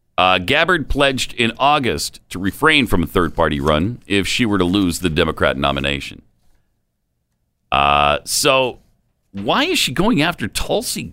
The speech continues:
Gabbard like this? Now, Gabbard says that's because it's between the two of them as to who wins the nomination.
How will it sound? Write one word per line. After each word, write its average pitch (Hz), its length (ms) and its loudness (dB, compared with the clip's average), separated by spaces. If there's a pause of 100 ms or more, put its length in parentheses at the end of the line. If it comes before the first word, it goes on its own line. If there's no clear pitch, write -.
Gabbard 87 440 0
like 69 220 -2
this? 76 260 -4
Now, 110 140 2
Gabbard 151 720 0
says 82 300 0
that's 95 240 2
because 80 680 0 (960)
it's 107 160 -2
between 120 420 2
the 90 80 2
two 175 340 2
of 95 160 -2
them 85 400 2 (1080)
as 92 220 2
to 95 120 2
who 90 100 2
wins 78 320 0
the 78 100 0
nomination. 64 640 -4